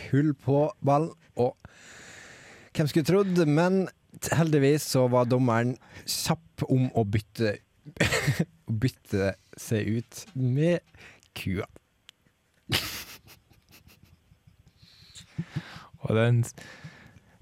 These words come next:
Speaker 2: og den slutt, slutt, eh, resultatet ligger jo da mellom tre to til, eh, Tyskland og tre tre. <laughs> Fotball er gøy,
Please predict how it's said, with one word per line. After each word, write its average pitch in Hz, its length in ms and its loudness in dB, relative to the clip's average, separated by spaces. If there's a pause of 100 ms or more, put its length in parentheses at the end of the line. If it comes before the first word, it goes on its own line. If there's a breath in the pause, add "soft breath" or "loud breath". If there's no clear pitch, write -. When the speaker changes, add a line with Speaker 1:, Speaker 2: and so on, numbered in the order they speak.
(340)
Speaker 2:
og 127 160 2
den 135 320 4
slutt, - 480 0 (400)
slutt, - 480 0
eh, 104 640 4
resultatet 107 640 2
ligger 107 320 0
jo 101 80 -2
da 98 100 -2
mellom 90 580 -4 (440)
tre 101 260 -4
to 131 200 -4 (120)
til, 104 440 -4
eh, 101 200 -4
Tyskland 127 640 -4
og 95 380 -8 (120)
tre 90 400 -12
tre. - 300 -12 (1200 loud breath)
<laughs> - 1500 -6
Fotball 147 480 -4 (440)
er 147 280 -2
gøy, 139 320 2